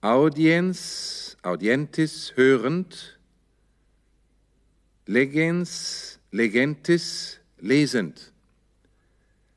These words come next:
Das Partizip Präsens aktiv gehört zu den I-Stämmen. Es wird wie ein einendiges Adjektiv der dritten Deklination dekliniert, hat jedoch im Ablativ Singular meist die Endung E.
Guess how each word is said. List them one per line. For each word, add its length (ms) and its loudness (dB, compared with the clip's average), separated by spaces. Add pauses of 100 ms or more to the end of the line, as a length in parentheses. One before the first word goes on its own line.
(300)
Das 160 -2
Partizip 580 0
Präsens 560 2
aktiv 580 -2
gehört 420 2
zu 200 -4
den 240 0
I-Stämmen. 680 -2 (520)
Es 160 -6
wird 300 0
wie 160 2
ein 280 -2
einendiges 800 0
Adjektiv 680 -4
der 160 0
dritten 360 -2
Deklination 720 -2
dekliniert, 680 -2 (400)
hat 200 -2
jedoch 380 0
im 160 -4
Ablativ 540 -2
Singular 720 0
meist 540 -2
die 120 -2
Endung 500 -2
E. 220 -2